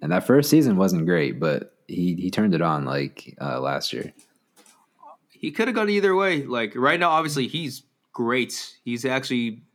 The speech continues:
Speaker 2: in terms of, like, his tangibles and his numbers, he's comparing to, like, a Calvin Johnson sort of player, which is ridiculous to say, but he's on that sort of path.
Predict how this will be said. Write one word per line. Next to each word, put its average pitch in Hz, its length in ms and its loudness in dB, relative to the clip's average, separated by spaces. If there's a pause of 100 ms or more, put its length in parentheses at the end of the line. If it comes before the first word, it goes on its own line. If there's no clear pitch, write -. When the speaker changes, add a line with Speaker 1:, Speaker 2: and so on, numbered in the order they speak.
(160)
Speaker 2:
in 120 140 -14
terms 117 240 -4
of, 107 80 -2
like, 101 160 -6
his 101 100 -16
tangibles 123 380 -2
and 110 100 -4
his 101 160 -6
numbers, 113 300 -6
he's 139 180 -4
comparing 123 460 -2
to, 110 100 -4
like, 101 320 -4 (480)
a - 60 -12
Calvin 117 400 -2
Johnson 110 340 -4
sort 107 180 -6
of - 80 -10
player, 92 280 -6
which 98 180 -8
is 92 120 -16
ridiculous 107 440 -4
to 98 80 -12
say, 104 280 -4
but 95 260 -10 (400)
he's 135 180 0
on 160 180 2
that 139 140 0
sort 139 160 -2
of 117 80 -4
path. 113 340 -2